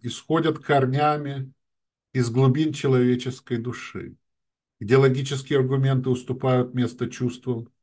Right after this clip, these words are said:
вере и интуиции. Игнорирование этой стороны бытия приводит к обеднению духовного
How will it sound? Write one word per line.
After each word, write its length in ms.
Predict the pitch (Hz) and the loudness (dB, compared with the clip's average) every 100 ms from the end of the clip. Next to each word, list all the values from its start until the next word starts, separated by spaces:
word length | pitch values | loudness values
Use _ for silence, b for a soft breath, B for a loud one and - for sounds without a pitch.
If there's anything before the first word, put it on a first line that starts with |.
| - | -8
вере 420 | 95 120 110 110 | 0 0 0 -2
и 40 | |
интуиции. 680 | 107 107 107 90 - - - _ _ _ _ _ - | -4 -4 -6 -6 -12 -20 -20 _ _ _ _ _ -8
Игнорирование 880 | 107 107 110 123 160 156 147 143 | -4 2 2 4 2 2 0 -2
этой 200 | 143 139 | -4 -4
стороны 520 | 131 - 131 131 131 123 | -6 -4 -2 0 0 0
бытия 640 | 123 - 117 110 107 104 - _ _ _ | -4 -4 -2 -2 -2 -6 -14 _ _ _
приводит 680 | - 107 107 127 143 135 131 - _ | -2 0 2 2 2 0 -6 -12 _
к 100 | 127 | -2
обеднению 800 | 123 135 120 123 117 95 90 92 98 | 0 0 0 2 2 -2 -6 -16 -14
духовного 640 | 104 - 107 90 87 82 | -8 -4 -4 -6 -12 -16